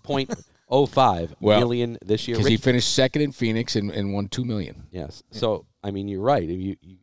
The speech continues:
Speaker 1: can have a, one or two good events, you're gonna have some, some big money. I mean, for
Speaker 2: Yeah.
Speaker 1: Rahm and Scheffler to be well over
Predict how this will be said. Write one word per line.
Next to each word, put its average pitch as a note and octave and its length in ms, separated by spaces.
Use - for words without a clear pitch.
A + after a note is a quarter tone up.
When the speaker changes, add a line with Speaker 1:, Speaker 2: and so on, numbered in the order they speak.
Speaker 1:
can G#2 120
have A2 160
a, G#2+ 120
one G2+ 280
or A#2+ 120
two A#2+ 240
good A#2 160
events, A#2+ 380
you're G#2+ 100
gonna G#2+ 140
have G#2 160
some, F#2+ 240
some G2 160
big G#2+ 160
money. A2+ 300
I - 20
mean, G2+ 160
for G#2+ 160
Speaker 2:
Yeah. D#2+ 80
Speaker 1:
Rahm A#2 240
and G#2+ 80
Scheffler A2 400
to F#2 60
be F#2+ 100
well G2+ 300
over F#2+ 300